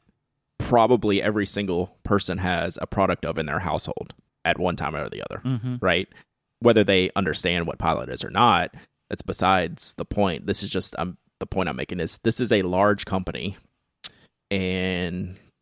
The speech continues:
Speaker 1: has lots of fans across, you know, all types of products that they use. So,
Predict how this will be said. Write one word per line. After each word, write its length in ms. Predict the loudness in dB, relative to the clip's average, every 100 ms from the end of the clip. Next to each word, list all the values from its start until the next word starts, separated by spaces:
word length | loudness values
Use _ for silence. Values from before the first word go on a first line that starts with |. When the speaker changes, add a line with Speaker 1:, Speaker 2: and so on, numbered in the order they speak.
| _ 0
Speaker 1:
has 420 | 4 4 2 0
lots 580 | 2 2 0 -2 -6 -10 -20 _ _ _ _ _ -2
of 140 | -2
fans 540 | 0 0 2 0 -2 -4
across, 640 | -4 2 4 4 -2 -8 -12 -20 _ _ _ _ -4
you 100 | 0
know, 180 | 0 0 4
all 320 | 6 6 2
types 360 | 0 0 0 -2
of 120 | -2
products 500 | 0 0 -2 -8 -10
that 120 | -10
they 100 | -10
use. 260 | -6 -6 0
So, 300 | 4 4